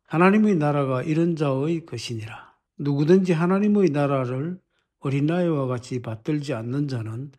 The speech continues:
결단코 들어가지 못하리라." 젖먹이를 한번 떠올려 보십시오.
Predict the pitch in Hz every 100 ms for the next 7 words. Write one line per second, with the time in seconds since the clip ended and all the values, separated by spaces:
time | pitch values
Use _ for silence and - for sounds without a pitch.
0 | _ _ _ _ - 117 139 143 208 190
1 | 180 170 143 139 139 143 208 190 113 110
2 | 135 156 113 101 107 - - - _ _
3 | - 160 170 208 262 240 196 160 139 139
4 | 151 147 147 156 160 165 135 139 131 -
5 | 156 185